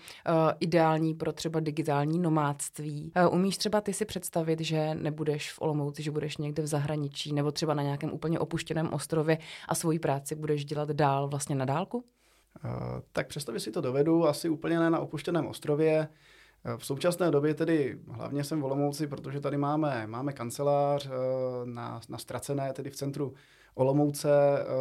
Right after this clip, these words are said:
Speaker 2: a pořád řekněme, že ten kreativní proces, eh, si myslím, že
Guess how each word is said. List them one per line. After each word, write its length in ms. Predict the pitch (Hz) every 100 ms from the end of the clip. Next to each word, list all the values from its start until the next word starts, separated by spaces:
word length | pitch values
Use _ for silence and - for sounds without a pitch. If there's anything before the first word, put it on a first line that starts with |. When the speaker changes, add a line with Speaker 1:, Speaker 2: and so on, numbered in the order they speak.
| 131 131 123
Speaker 2:
a 220 | - 131 135
pořád 480 | - 147 151 147 151
řekněme, 400 | 143 143 147 143
že 80 | 147
ten 140 | 156
kreativní 460 | 147 139 135 147 147
proces, 500 | 143 131 139 139 135
eh, 40 | 120 127 131 131 135 127 - - - - - - -
si 200 | - 151
myslím, 360 | 147 147 147 147
že 220 | 151